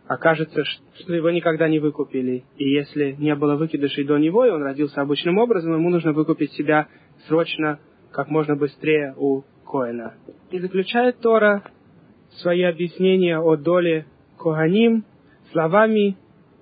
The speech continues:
«Всякое приношение святынь, которые приносят сыны Израиля Всевышнему, даю я тебе и сыновьям твоим, и дочерям твоим. Вечное установление,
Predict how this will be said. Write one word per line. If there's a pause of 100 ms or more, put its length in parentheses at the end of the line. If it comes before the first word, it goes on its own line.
(580)
«Всякое
приношение (200)
святынь,
которые
приносят
сыны
Израиля
Всевышнему, (560)
даю
я
тебе (680)
и (480)
сыновьям
твоим,
и
дочерям
твоим. (420)
Вечное
установление,